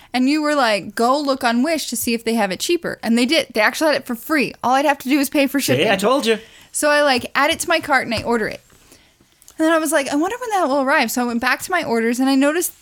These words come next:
Speaker 1: that it was set to ship to this lady in New York. And I was
Speaker 2: Why?
Speaker 1: like,
Speaker 2: You're like, "Why?"
Speaker 1: "What?" So I went into customer service and I was like, "I need to change my address." And I went to go change my address and it let me change everything except the state. And it said, "This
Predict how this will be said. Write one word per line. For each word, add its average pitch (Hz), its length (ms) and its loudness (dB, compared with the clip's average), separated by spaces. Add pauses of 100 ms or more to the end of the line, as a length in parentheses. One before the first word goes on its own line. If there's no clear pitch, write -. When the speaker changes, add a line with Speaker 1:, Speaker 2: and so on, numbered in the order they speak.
(120)
Speaker 1:
that 247 200 0
it 226 120 0
was 240 200 -2
set - 360 0
to 294 100 -4
ship 269 300 -2
to 262 80 -8
this 233 220 -2
lady 214 300 0
in 214 120 0
New 196 120 0
York. 202 600 -2
And - 100 -2
I 240 200 4
was - 100 4
Speaker 2:
Why? 240 120 2
Speaker 1:
like, 156 120 -4
Speaker 2:
You're 123 120 0
like, 107 140 -4
"Why?" 247 360 0
Speaker 1:
"What?" 539 240 -2 (340)
So 339 200 -2
I 339 80 4
went 370 220 -2
into 381 220 0
customer 294 380 0
service 226 300 0
and 247 80 2
I - 20 2
was 233 120 -2
like, 240 120 -2
"I 226 40 0
need 233 140 2
to 240 100 0
change 214 280 -2
my 196 100 -2
address." 302 500 -2
And 202 80 -6
I 214 40 -2
went 247 120 0
to - 40 -12
go 269 80 -2
change 240 240 0
my 233 100 0
address 285 380 0
and 196 80 -4
it - 20 -2
let 247 100 2
me 262 120 4
change 233 320 0
everything 294 360 2
except 226 420 0
the 196 80 0
state. - 540 -2 (1120)
And 233 160 2
it 226 160 -2
said, 233 360 2
"This 254 240 0